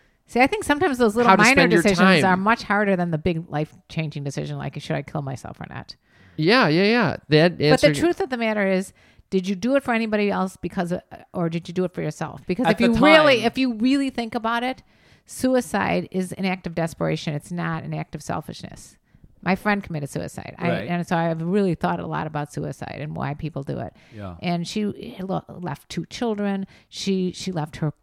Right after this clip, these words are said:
Speaker 1: close friends and family and people who loved her. She was an awesome woman. No one knew she was depressed, and she just killed herself. And I keep thinking, "Well, that was selfish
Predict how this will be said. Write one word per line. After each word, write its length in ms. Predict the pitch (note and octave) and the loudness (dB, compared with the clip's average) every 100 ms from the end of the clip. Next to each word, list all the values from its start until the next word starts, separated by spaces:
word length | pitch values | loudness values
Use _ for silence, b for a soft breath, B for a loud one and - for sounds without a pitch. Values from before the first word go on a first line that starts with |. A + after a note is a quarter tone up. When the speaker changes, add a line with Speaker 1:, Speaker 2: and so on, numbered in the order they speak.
| - | -8
Speaker 1:
close 260 | E3 D#3+ | -6 -6
friends 440 | - - G3+ F3+ D3+ | -6 -6 -4 -6 -8
and 120 | D3 | -8
family 380 | - G3+ G3 F#3 | -6 -4 -2 -4
and 100 | E3 | -6
people 280 | - F#3+ D#3 | -10 -10 -8
who 80 | |
loved 320 | C#3+ D#3+ F3+ F3 | -6 -6 -6 -6
her. 60 | |
She 80 | E3 | -6
was 80 | E3 | -6
an 100 | D#3 - | -6 -6
awesome 360 | F#3 F#3 - E3+ | -6 -4 -4 -4
woman. 300 | E3 D#3 D3+ b b b | -4 -4 -8 b b b
No 220 | F3 F#3 | 0 2
one 180 | G3+ F#3+ | 4 2
knew 80 | F#3 | -2
she 140 | - | -2
was 100 | F3 | -4
depressed, 380 | D#3 - D3+ C#3+ | -6 -6 -6 -6
and 160 | - E3 | -10 -12
she 80 | E3 | -10
just 160 | E3 | -10
killed 200 | - D#3+ | -8 -6
herself. 280 | C#3+ C#3 C3 b b b b - | -6 -8 -8 b b b b -4
And 420 | F3+ F3 F3 E3+ _ - | 0 0 -2 -8 _ -6
I 80 | |
keep 260 | F#3 A3+ G#3+ | -4 -4 -4
thinking, 300 | A3 G#3 E3+ | -2 -2 -2
"Well, 260 | F3 F3 - | -2 -2 -6
that 100 | G#3+ | -10
was 140 | B3+ | -12
selfish 640 | - - D#3 F3 - - | -12 -10 -10 -8 -10 -12